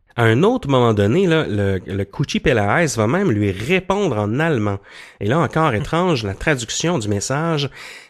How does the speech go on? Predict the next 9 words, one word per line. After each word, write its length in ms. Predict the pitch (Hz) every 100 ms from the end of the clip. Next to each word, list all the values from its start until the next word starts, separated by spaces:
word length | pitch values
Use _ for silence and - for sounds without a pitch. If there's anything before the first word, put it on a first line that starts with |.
| _
Et 100 | 110
par 240 | - 131 120
le 100 | 110
brouillard 560 | 110 151 147 160 156
de 80 | 117
ma 160 | 104 107
conscience 720 | 151 135 - 143 143 127 -
qui 100 | 101
s'efface, 720 | - 117 - 117 - -